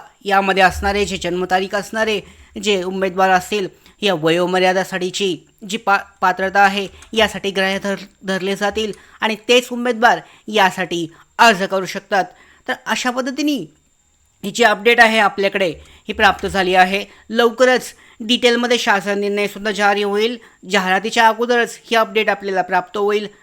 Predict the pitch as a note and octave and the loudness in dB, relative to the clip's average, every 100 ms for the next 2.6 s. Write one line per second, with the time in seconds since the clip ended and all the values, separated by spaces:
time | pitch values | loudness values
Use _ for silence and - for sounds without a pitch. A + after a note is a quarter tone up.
0 | - G#3+ G3 F#3 G#3 G#3+ A3 A3 A3 A#3 | -10 -6 -2 0 2 2 0 -2 -4 -6
1 | G3 - - G3 A3 - G3+ F#3 G3+ G#3 | -8 -12 -14 -4 -4 2 2 2 -2 -6
2 | G#3 G3+ A3 G#3+ G#3 | -6 -2 0 2 0